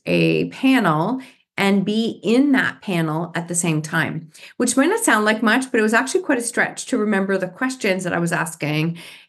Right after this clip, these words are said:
answer my question myself, and then be ready for the next question. And then I decided that because this summit, my, my panel that I was leading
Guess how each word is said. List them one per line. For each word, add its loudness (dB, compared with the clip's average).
answer 2
my 4
question 0
myself, 0
and 0
then 0
be -2
ready 0
for -4
the 0
next -4
question. -6
And 4
then 4
I 4
decided 2
that 0
because -2
this -2
summit, -2
my, 2
my 0
panel -4
that -2
I -2
was -4
leading -2